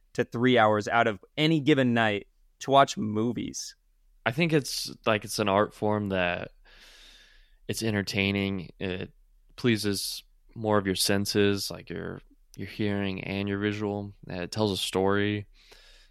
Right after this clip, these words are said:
Speaker 2: Um, it kinda gets you to care about things you didn't think you would care about.
Speaker 1: Hmm.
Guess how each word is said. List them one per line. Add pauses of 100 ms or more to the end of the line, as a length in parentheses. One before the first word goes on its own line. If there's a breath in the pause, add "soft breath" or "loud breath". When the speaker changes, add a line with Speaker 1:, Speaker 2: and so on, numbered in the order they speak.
(160 soft breath)
Speaker 2:
Um,
it
kinda
gets
you
to
care
about
things
you
didn't
think
you
would
care
about.
Speaker 1:
Hmm.